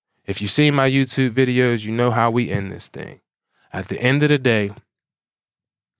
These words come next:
you only got one shot at this life. All right? This is the last shot. We gonna call it the last shot. You only got one shot at this life.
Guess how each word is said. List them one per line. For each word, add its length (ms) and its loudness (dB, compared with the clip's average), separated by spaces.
you 100 -20
only 260 2
got 220 2
one 220 0
shot 240 2
at 120 -2
this 200 -8
life. 400 -2
All 120 -4
right? 320 -2
This 180 -6
is 120 -6
the 100 -2
last 280 2
shot. 280 0
We 80 -4
gonna 160 -2
call 240 2
it 60 -8
the 80 -8
last 280 -6
shot. 320 -6
You 200 2
only 220 4
got 260 2
one 240 4
shot 400 2
at 240 -2
this 240 -6
life. 400 -4